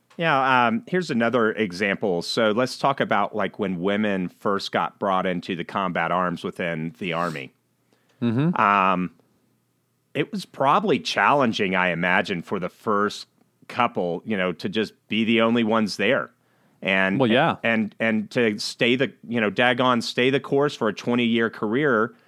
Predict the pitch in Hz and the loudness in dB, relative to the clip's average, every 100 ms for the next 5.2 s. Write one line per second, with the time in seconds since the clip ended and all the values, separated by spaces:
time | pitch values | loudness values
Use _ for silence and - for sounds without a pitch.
0 | _ - 120 110 120 - 135 175 135 98 | _ -4 -2 0 -4 -2 -2 0 0 0
1 | 98 107 104 98 - 123 131 113 101 - | 0 0 -2 -6 -4 -4 -2 -2 -2 -4
2 | 107 95 120 117 104 104 131 156 - 233 | -2 -2 0 0 -2 0 0 -2 -2 -4
3 | 233 180 131 104 - - 135 139 - 113 | 0 0 2 0 -2 -2 0 -2 -4 0
4 | 110 101 - 95 90 95 90 - 73 - | 0 -2 -6 -8 -4 -4 -4 -6 -8 -8
5 | 69 | -12